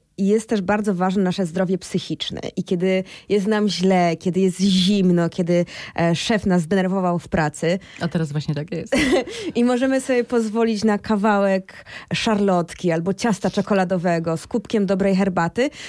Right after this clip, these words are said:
Speaker 1: to jest nam lepiej.
Speaker 2: Od razu lepiej.
Speaker 1: I lżej na duszy. Więc, e, czy to jest zdrowe? Chyba jednak tak. Kiedy staje się niezdrowe? Wtedy, kiedy przesadzamy i każdą wymówkę <laughs> wykorzystujemy, żeby zjeść ten kawałek.
Speaker 2: I robimy sobie tak codziennie takie przysmaki.
Speaker 1: Mhm.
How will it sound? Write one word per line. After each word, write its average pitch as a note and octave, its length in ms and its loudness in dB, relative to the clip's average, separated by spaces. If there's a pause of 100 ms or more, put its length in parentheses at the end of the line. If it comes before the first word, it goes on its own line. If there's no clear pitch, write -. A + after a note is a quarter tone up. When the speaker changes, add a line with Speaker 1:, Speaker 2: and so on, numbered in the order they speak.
(120)
Speaker 1:
to A#3+ 80 -2
jest C#4 180 0
nam C4 180 2
lepiej. A#3+ 240 4
Speaker 2:
Od F3 100 -2
razu F3 220 4
lepiej. E3 420 -2
Speaker 1:
I B3+ 120 2
lżej B3+ 340 0
na A#3 160 2
duszy. F3+ 420 0 (260)
Więc, A3 400 0
e, A3 180 2
czy B3 140 -2
to C4+ 100 0
jest B3 260 0
zdrowe? A3+ 500 0 (160)
Chyba D#4+ 400 0
jednak C#4 400 0
tak. F3 420 0
Kiedy A3+ 240 0
staje A3 280 0
się G3+ 100 -2
niezdrowe? G3 480 0
Wtedy, F3+ 260 -2
kiedy F3 300 -2 (240)
przesadzamy G3 800 0
i D#3+ 60 -2
każdą F#3+ 440 0
wymówkę D#3+ 480 -2 (320)
<laughs> - 180 -8
wykorzystujemy, A#3+ 760 2
żeby G3 220 0
zjeść F3+ 200 0
ten F3+ 160 0
kawałek. E3 560 -2
Speaker 2:
I G3 60 0
robimy F3 220 0
sobie - 160 -4
tak F3 160 -4
codziennie D#3 460 -2
takie C#3 240 -4
przysmaki. E3 500 2
Speaker 1:
Mhm. E3+ 240 2